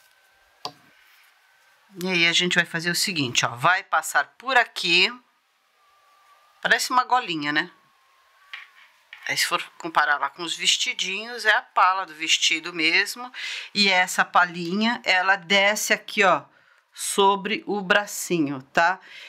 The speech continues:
E aí, você vê como é que ficou na sua bonequinha. Se você acha que tem necessidade de colocar mais pontos aqui, você coloca. Mas,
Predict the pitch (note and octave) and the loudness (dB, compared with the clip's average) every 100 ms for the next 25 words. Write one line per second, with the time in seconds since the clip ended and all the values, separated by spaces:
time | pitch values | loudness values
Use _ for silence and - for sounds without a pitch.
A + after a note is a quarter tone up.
0 | - G#3 G#3+ G#3+ A3 A3 A#3+ G3+ G3+ G#3 | -6 0 2 0 -4 -4 -2 0 0 2
1 | G3 - - F#3 F3 - D3+ E3 D#3 - | 0 -2 0 2 2 0 0 2 0 -2
2 | - F3 G#3+ C#4 D4 - - - - - | -2 0 2 0 -2 -10 -20 -20 -20 -20
3 | _ - - G3+ G3 F#3+ G3 F#3 - F#3+ | _ -6 -4 -2 0 2 4 4 0 -10
4 | G3 G3 F#3 F3+ - E3 D#3+ F3+ E3 E3 | -6 2 4 4 4 0 0 -6 0 0
5 | F3 G3+ A3 G#3+ - F3 D#3 D3+ D3+ D3 | 4 4 4 -2 -6 4 4 4 0 -2
6 | - C3+ D3 F3+ - A#3 G#3+ D#3 E3+ G3 | -4 -8 -6 -6 0 2 6 6 6 4
7 | - C#4 - - - - F#3 F3+ G3 - | -2 -2 -6 -20 -20 -6 2 2 0 -6
8 | - - | -8 -12